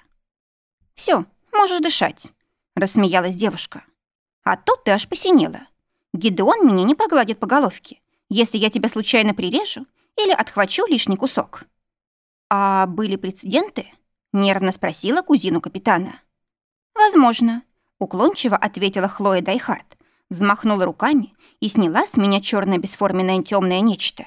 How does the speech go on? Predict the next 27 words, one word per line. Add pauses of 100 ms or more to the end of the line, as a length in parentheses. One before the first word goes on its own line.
(640)
Выкройка
легла
на
стол, (380)
и
девушка,
даже
не
глядя,
привела
швейную
машинку
в
движение
магии. (460)
Нитки
натянулись, (200)
а
игла
шустро
начала
строчить
поверх
наметки. (840)
"Чаю?" — (260)
предложила
Хлоя.